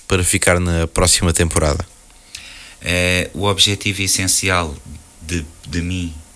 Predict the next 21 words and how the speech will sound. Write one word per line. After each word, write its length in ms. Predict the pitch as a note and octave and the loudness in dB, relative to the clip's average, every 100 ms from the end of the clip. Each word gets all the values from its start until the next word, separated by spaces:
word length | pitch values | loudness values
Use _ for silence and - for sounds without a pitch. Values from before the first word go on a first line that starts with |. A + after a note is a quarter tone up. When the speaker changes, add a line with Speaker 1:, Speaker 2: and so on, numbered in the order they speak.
| - | -10
Speaker 2:
minha, 460 | D#2 F#2 F2 D#2 - | -4 -2 -2 -4 -2
meus 380 | F#2+ G#2 F2+ - | 2 2 4 0
e 100 | D#2+ | 0
da 120 | F2 | -2
minha 200 | F2 F2 | -2 -2
equipe 240 | - E2+ | -4 -8
técnica 580 | - F2+ E2+ F#2 - G2 - - - - | -4 -4 -4 -8 -8 -12 -14 -20 -20 -12
é 100 | - | -8
acabar 360 | F#2 F2+ F2+ F2+ | -6 -6 -6 -6
a 60 | |
época. 320 | F2+ D#2 - - - - - - | -6 -8 -12 -18 -20 -20 -20 -12
Depois, 220 | - G2+ | -10 -6
no 80 | G#2+ | -6
final 340 | - G#2 G2+ | -6 -4 -6
da 100 | G2 | -4
época, 440 | G2 G2+ - - G#2+ - - - - - | -4 -6 -8 -16 -18 -18 -20 -20 -20 -12
logo 640 | F#2 G2 F#2+ F#2+ F#2+ F#2 F2+ | -2 0 0 -2 -4 -2 0
se 220 | - F2+ | 2 2
vêem 460 | F#2 F#2+ F#2 F#2 - - - | 0 0 0 -4 -10 -20 -16
os 140 | F#2 - | -8 -8
projetos. 720 | - F2+ F2+ F2 E2 - - | -6 -4 -2 -4 -4 -6 -6